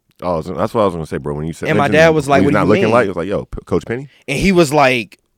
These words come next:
Speaker 2: "Well, you just wanna find a way to bring Penny in." And I was like, "No, it just so happens that I'm, I
Speaker 1: Penny and
Speaker 2: think
Speaker 1: Mike,
Speaker 2: Penny
Speaker 1: and
Speaker 2: is
Speaker 1: Mike
Speaker 2: one of the
Speaker 1: Miller?
Speaker 2: greatest to ever do it if he didn't have got, if he wouldn't have got hurt." But that's whatever.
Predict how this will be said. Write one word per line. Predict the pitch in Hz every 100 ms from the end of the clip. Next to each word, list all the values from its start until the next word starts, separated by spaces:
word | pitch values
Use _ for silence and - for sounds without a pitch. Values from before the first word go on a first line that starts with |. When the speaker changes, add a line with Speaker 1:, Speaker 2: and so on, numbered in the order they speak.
| _ _ _ _
Speaker 2:
"Well, | 120 135
you | 160
just | 175
wanna | 160 139
find | 151 135
a |
way | 131
to | 117
bring | 120
Penny | - 175
in." | 127
And | 143
I |
was | 170 151
like, | 143
"No, | 127 127
it | 147
just | 131 -
so | 107
happens | 165 208 131 113 - - -
that | 131 123
I'm, | 120 110 101
I | -
Speaker 1:
Penny |
and | 110
Speaker 2:
think | -
Speaker 1:
Mike, | 110 110
Speaker 2:
Penny | 107
Speaker 1:
and | 107
Speaker 2:
is |
Speaker 1:
Mike | 120
Speaker 2:
one | 113
of | 143
the |
Speaker 1:
Miller? | 151
Speaker 2:
greatest | 143 127 135 117 113 - - - - - -
to | - 147
ever | 147 127
do | 120 135 123
it |
if | 117
he | 117
didn't | 113 110
have | 104
got, | 95
if | 110
he | 123
wouldn't | 123 117
have |
got | 110 98
hurt." | 120 127 82
But | 98
that's | 101 101 - -
whatever. | 107 98 87